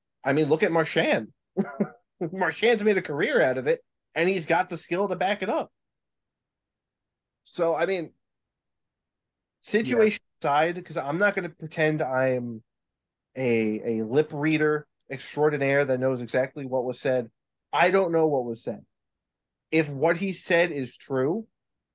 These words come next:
Speaker 1: or what is alleged he said is true, um, no excuse. That doesn't belong anywhere near the game.
Speaker 2: Hundred percent.
Speaker 1: If, if it's someone that decided they wanted to tweet out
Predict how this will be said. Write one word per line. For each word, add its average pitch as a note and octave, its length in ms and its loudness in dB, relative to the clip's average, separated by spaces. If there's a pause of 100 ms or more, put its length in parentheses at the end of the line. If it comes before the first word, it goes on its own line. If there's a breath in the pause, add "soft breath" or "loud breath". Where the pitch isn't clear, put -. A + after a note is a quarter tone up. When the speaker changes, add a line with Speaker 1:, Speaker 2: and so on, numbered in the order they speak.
(540)
Speaker 1:
or D3+ 140 6
what D3+ 240 4
is D3 100 2
alleged C#3+ 460 0
he C3+ 120 -8
said B2 240 0
is A2+ 140 -10
true, G#2+ 380 -6 (640)
um, G#2+ 500 -2 (1200)
no D#3+ 260 4
excuse. - 560 -6 (320)
That C#3+ 180 4
doesn't C3+ 240 -2
belong A#2 420 0 (100)
anywhere C#3+ 440 2
near A2+ 160 -2
the G#2+ 100 -6
game. - 140 -18 (440)
Speaker 2:
Hundred C3+ 180 0
percent. A2 280 -12 (260)
Speaker 1:
If, E3+ 220 -2 (500)
if D#3+ 360 2
it's - 580 -2 (320)
someone F3+ 540 2
that E3+ 180 4
decided E3 520 2
they D3 100 2
wanted D3 300 -2
to C#3 60 -12
tweet D#3 320 -2
out D3 360 6